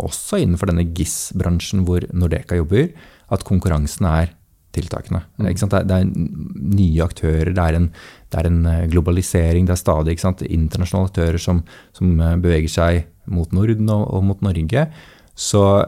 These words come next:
Speaker 1: jeg tror at det, hvis man ikke tør det, så det, det er rett og slett noe man må, eh, gjøre.
Speaker 2: Og så vet jeg at dere jobber jo en del, slik jeg har tolket det fra utsiden da, med Fyrtårn-byggingen i Miles, litt på samme måten med folkene deres også.
Speaker 1: Mm.
Speaker 2: Eh, dere har i hvert fall ry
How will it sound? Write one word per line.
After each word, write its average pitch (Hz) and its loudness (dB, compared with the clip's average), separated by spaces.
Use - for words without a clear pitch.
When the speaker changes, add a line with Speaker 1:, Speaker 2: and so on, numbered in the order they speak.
Speaker 1:
jeg - 0
tror 98 0
at - -6
det, 90 4
hvis 104 -2
man 95 2
ikke 92 -4
tør 80 -4
det, 90 -2
så 92 -2
det, 92 0
det 92 2
er 85 0
rett - -4
og - -10
slett 82 -6
noe 82 0
man 80 0
må, 82 -2
eh, 90 -8
gjøre. 85 -8
Speaker 2:
Og 147 -8
så 131 2
vet 110 2
jeg 113 2
at - -6
dere 131 4
jobber 95 0
jo 95 2
en 98 0
del, 90 0
slik 101 -2
jeg 80 0
har 87 -2
tolket 85 -6
det 87 -8
fra 90 -2
utsiden 87 -4
da, 113 2
med 90 2
Fyrtårn-byggingen 90 0
i 98 2
Miles, 117 0
litt 101 0
på 110 -2
samme 92 2
måten 92 0
med 92 -2
folkene 92 -4
deres 92 -2
også. 151 -4
Speaker 1:
Mm. 90 -6
Speaker 2:
Eh, 104 -2
dere 104 2
har 101 4
i 101 2
hvert 101 -2
fall 110 2
ry 92 2